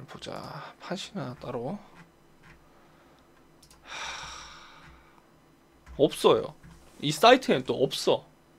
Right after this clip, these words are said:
그게. 원래 그 실리콘 패드라는 게 있어요. 또 따로 파는 건데,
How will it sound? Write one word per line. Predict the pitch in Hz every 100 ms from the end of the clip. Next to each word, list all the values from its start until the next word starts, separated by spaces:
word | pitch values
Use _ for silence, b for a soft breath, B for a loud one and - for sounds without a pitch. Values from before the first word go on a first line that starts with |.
| _ -
그게. | 135 117 110 - _ - - _
원래 | 147 190
그 | 175 135
실리콘 | 214 220 240
패드라는 | 208 247 196 139
게 | 110
있어요. | 107 - 120
또 | - 127
따로 | - 175 -
파는 | 220 226
건데, | 123 117 156 117